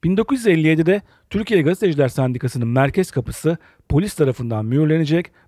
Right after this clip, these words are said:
ve dokuz ay kapalı kalacaktı. Basına yönelik davalar bu süreçte artacak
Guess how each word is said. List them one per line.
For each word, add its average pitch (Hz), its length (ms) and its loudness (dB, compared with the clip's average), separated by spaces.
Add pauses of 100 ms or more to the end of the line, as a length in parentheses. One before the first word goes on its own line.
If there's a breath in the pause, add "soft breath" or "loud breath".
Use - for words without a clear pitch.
ve 123 100 -2
dokuz 143 280 0
ay 151 140 2
kapalı 117 320 -4
kalacaktı. 110 560 -6 (880 soft breath)
Basına 233 300 0
yönelik 175 340 0
davalar 131 560 4 (360 soft breath)
bu 226 100 -2
süreçte 175 400 0
artacak 131 520 0